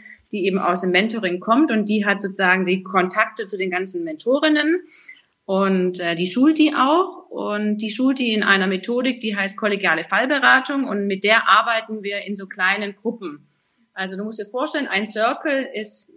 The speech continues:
mit Mentees, zwischen vier bis sechs Mentees in einer Gruppe, in einem Circle. Die treffen sich, äh, einmal im Monat und man kann sozusagen sein Thema mit reinbringen, sein Fall.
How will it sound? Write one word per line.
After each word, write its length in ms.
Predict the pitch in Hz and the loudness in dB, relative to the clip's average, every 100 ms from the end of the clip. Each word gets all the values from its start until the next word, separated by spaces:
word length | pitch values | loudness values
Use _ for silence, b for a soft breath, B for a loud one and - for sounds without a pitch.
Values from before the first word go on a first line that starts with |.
| - | -8
mit 200 | 196 202 | -8 -4
Mentees, 1000 | 190 190 247 262 269 - - - - - | -4 -4 -2 0 2 2 -2 -10 -14 -12
zwischen 260 | - 226 202 | -10 -8 -8
vier 260 | 214 254 | -2 0
bis 180 | 240 220 | 0 0
sechs 240 | 214 208 220 | -2 -2 -4
Mentees 480 | 185 180 262 320 | -4 -4 0 0
in 160 | 240 208 | 0 -2
einer 300 | 185 185 190 | -2 -2 -2
Gruppe, 300 | - 277 311 349 381 - _ _ _ _ - | -4 -4 0 2 0 -4 _ _ _ _ -8
in 160 | 208 - | -2 2
einem 200 | 202 - | 2 2
Circle. 540 | - 214 277 - 311 311 B B B | 0 0 0 0 0 -2 B B B
Die 80 | 240 | -6
treffen 380 | 233 247 269 269 | 0 0 2 2
sich, 300 | 240 240 240 | 2 0 -4
äh, 20 | - | 2
einmal 580 | 196 190 - 190 196 175 | 4 4 4 2 4 2
im 100 | 175 | 0
Monat 520 | 190 294 339 339 339 - | 0 4 4 2 0 -6
und 300 | 220 220 214 | -4 -4 -2
man 140 | 202 | -4
kann 280 | 208 220 240 | -2 -2 0
sozusagen 440 | 226 220 202 196 | -4 -2 0 0
sein 240 | 196 180 170 | 2 0 2
Thema 320 | 233 269 302 | -2 0 0
mit 160 | 233 185 | -2 0
reinbringen, 480 | 160 254 285 294 294 | 0 0 -2 -4 0
sein 220 | 185 175 | 0 -2
Fall. 400 | 180 190 277 359 | -2 -2 0 -2